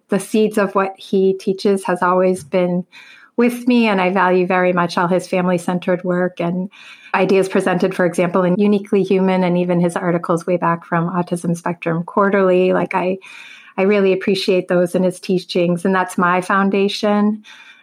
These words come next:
And then I found R D I a little bit after grad school. And what I love that that brought was just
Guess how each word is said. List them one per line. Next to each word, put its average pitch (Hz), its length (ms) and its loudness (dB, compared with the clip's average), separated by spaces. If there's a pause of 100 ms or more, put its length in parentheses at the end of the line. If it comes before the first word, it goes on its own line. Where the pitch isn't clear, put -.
And 220 160 2
then 226 120 2
I 220 100 0
found 214 280 2
R 190 140 2
D 185 160 2
I 190 600 0 (140)
a 226 80 0
little 277 220 2
bit 247 280 -4
after 190 340 0
grad 180 340 -2
school. 180 340 2
And 180 180 2
what 190 140 0
I 180 400 0
love 180 280 -2
that 180 180 -2
that 180 260 -2
brought 185 340 0
was 185 180 -4
just - 480 -8